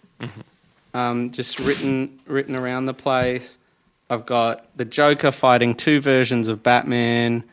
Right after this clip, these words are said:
Speaker 1: Mm-hmm.
Speaker 2: I've got, um, Ben Simmons. I've got Melissa from MasterChef. I think I've covered everything. Is there, before I hit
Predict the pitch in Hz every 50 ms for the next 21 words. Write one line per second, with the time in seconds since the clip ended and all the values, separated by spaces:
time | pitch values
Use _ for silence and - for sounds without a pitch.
0 | _ - 175 117 - - 113 - _ _ _ _ - 131 107 - 123 120 113 -
1 | - _ _ _ - 131 120 117 117 113 113 113 113 113 - - _ _ _ -
2 | - _ - - 143 139 139 139 139 - - 147 139 135 135 135 135 131 131 131
3 | 127 123 120 107 - 120 117 117 117 113 117 127 143 139 - - 139 - - 127
4 | 120 117 117 117 117 117 113 - - 120 110 - - 117 113 110 110 110 117 -
5 | - - _ _ _ _ _ _ _ _ _ _ _ - 156 156 151 170 147 -
6 | - 156 139 123 123 123 120 110 120 123 113 139 127 120 117 117 - - - 139
7 | 135 127 131 139 131 131 120 - - - _ _ - 135 135 - - 160 185 208
8 | 220 208 208 208 190 156 190 196 190